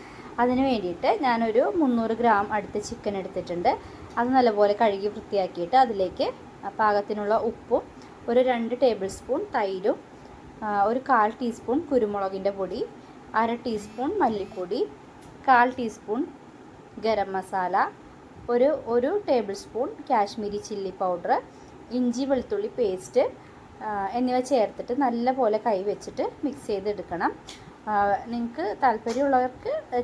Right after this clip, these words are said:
ചിക്കൻ മസാല ചേർക്കാം, ഞാൻ ചേർത്തിട്ടില്ല. ഗരം മസാല മാത്രമാണ് ഇതിൽ ചേർത്തിട്ടുള്ളത് കേട്ടോ.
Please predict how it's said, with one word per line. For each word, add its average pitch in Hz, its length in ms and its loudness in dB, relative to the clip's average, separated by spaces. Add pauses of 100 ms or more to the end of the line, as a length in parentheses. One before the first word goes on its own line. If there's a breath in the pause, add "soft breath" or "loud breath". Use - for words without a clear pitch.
ചിക്കൻ 254 260 0
മസാല 220 300 0
ചേർക്കാം, 214 440 -2
ഞാൻ 262 120 -2
ചേർത്തിട്ടില്ല. 214 760 -2
ഗരം 220 240 4
മസാല 214 320 -2
മാത്രമാണ് 208 540 -4
ഇതിൽ 196 260 -8
ചേർത്തിട്ടുള്ളത് 175 520 -6
കേട്ടോ. 165 240 -6